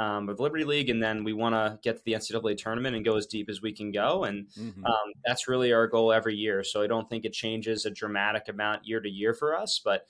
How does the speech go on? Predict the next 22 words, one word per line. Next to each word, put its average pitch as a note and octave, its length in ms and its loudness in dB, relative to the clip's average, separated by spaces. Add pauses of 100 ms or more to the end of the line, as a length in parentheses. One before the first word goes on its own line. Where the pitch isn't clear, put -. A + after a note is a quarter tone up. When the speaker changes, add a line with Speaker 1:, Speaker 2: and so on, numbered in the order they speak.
(380)
Speaker 1:
um, G2+ 480 0 (380)
we're, A#2 420 4
we're A#2+ 140 2
a A#2 80 2
team A#2+ 240 0
that's A2+ 180 0
very A#2 260 4
close. A#2 640 0
Um, A#2+ 100 -2 (540)
Speaker 2:
Mm-hmm. F#2 40 -12
Speaker 1:
in A#2 100 -4
twenty-one, A2 480 0
obviously, G#2+ 460 0
we A2 120 -2
lost G#2 580 2
in A2+ 60 -8
the G#2 80 -4
final A2 420 0
to - 120 -8
Saint G2+ 260 -2
Lawrence, A2+ 380 -4
and F#2+ 260 -4